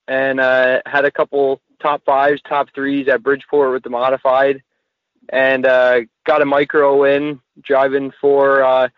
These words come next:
Dave Bodine. So, uh, pretty much after those two wins happened, uh, we got, uh, into the sprint car, the five G, and, uh, won at Bridgeport, and that was,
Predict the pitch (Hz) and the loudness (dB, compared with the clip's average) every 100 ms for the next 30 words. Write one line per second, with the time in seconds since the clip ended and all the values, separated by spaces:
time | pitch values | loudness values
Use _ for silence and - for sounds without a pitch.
0 | _ _ 139 139 127 135 123 123 135 135 | _ _ -2 0 0 0 0 0 -2 -6
1 | 127 135 131 127 123 127 123 123 _ _ | -6 -2 0 2 2 2 0 -4 _ _
2 | _ _ _ _ _ _ - 196 180 175 | _ _ _ _ _ _ -4 -2 0 -2
3 | 165 160 170 - 175 160 156 135 - _ | 0 0 -2 0 2 4 2 0 -8 _
4 | _ - 131 143 147 - 151 139 151 147 | _ -6 0 0 0 -2 0 2 0 -2
5 | 151 156 - 139 135 143 - _ _ 131 | -2 -2 0 -2 -2 -6 -14 _ _ 0
6 | 127 127 123 127 - _ _ _ 98 - | 2 2 2 -2 -8 _ _ _ -20 -14
7 | 131 127 135 135 135 131 127 123 - - | -10 -2 0 2 2 2 2 0 -2 -6
8 | 151 143 127 - 160 160 - 131 135 139 | -2 -2 -2 -4 -4 -4 -2 -2 -2 -4
9 | - 123 135 123 139 143 139 _ _ _ | -2 -2 -2 -2 0 0 0 _ _ _
10 | _ _ _ - 143 139 139 139 135 135 | _ _ _ -4 0 0 0 0 2 2
11 | 131 131 135 151 156 135 156 165 - - | 2 0 0 0 0 0 0 -2 -4 -2
12 | 139 135 - 135 139 143 143 | 0 2 0 0 0 2 0